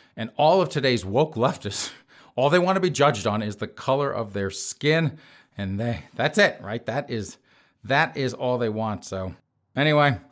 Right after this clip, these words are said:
my folks, you, you leftists, and if you folks thought that this ideas dot ted dot com article came from a white woman, <laughs> generally, folks, it is generally from white women who want to throw other white people under the bus. No, in this one instance,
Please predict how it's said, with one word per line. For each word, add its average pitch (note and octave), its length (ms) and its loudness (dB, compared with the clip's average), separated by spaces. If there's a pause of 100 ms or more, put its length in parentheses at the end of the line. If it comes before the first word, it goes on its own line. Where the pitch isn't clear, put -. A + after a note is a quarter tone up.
(140)
my C3+ 80 -8
folks, B2+ 380 -6
you, A#2+ 160 -4 (420)
you C#3 140 -6
leftists, C#3+ 500 0
and C3 160 -4
if - 180 -8
you D4+ 120 0
folks - 420 0 (380)
thought E3+ 420 0
that G#2+ 220 -10
this D3 180 -2
ideas C3+ 500 -4
dot - 360 -6
ted C3 240 -2
dot G#2+ 320 -4
com C3 340 0
article A#2+ 400 -4
came B2+ 220 -2
from A2 200 -6
a G2 60 -12
white F#2+ 400 -8
woman, D#3+ 240 -4 (240)
<laughs> - 240 -20
generally, F#3+ 320 4
folks, D3 380 2
it A2+ 160 -4
is F#2+ 120 -8
generally D3 400 -2
from G#2 360 -2
white C#3+ 220 -2
women C#3 220 -4
who A2+ 80 -2
want G#2 180 -4
to - 60 -16
throw B2+ 280 0
other A#2+ 180 0
white G#2 240 -4
people A#2+ 240 -6
under A2 160 -4
the G#2 60 -4
bus. A2 260 -6
No, E3+ 280 4 (140)
in G#2+ 140 -6
this B2 180 -6
one E3 200 -2
instance, G#2 440 -4